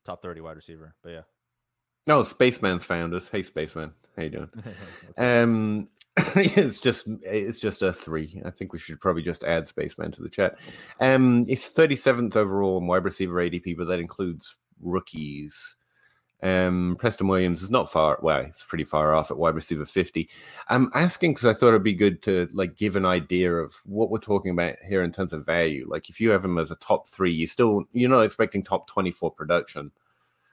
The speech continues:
Speaker 2: or you think you can get that for a th-, the price of a wide receiver three. Which one
Speaker 1: I
Speaker 2: are
Speaker 1: think
Speaker 2: you
Speaker 1: you,
Speaker 2: saying?
Speaker 1: I think you can get wide receiver two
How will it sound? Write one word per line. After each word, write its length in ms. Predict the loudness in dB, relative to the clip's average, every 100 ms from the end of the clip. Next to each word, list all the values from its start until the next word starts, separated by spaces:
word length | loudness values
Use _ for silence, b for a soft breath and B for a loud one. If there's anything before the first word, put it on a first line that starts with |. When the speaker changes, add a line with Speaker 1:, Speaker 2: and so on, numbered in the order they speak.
| _ _ _ _ _ _
Speaker 2:
or 260 | 2 6 6
you 140 | 2
think 240 | 0 -2 -2
you 100 | -4
can 160 | 0
get 240 | 2 2 0
that 200 | -2 -4
for 380 | -4 -2 0 0
a 60 |
th-, 260 | -4 -10 -20 _ _ _ _ _ -8
the 100 | -8
price 400 | -2 -2 -2 -6
of 80 | -4
a 40 |
wide 220 | -2 -2
receiver 340 | -4 -6 -6 -8
three. 280 | -6 -4 -4
Which 240 | -6 -2
one 120 | -2
Speaker 1:
I 20 |
Speaker 2:
are 20 | 0
Speaker 1:
think 120 | -2
Speaker 2:
you 60 | -4
Speaker 1:
you, 60 |
Speaker 2:
saying? 380 | -2 -2 -2 -8 -14 -18 -10
Speaker 1:
I 140 | -10
think 140 | -10
you 100 | -14
can 100 | -14
get 240 | -10 -10 -8
wide 200 | -10 -10
receiver 360 | -14 -18 -18
two 360 | -18 -18 -16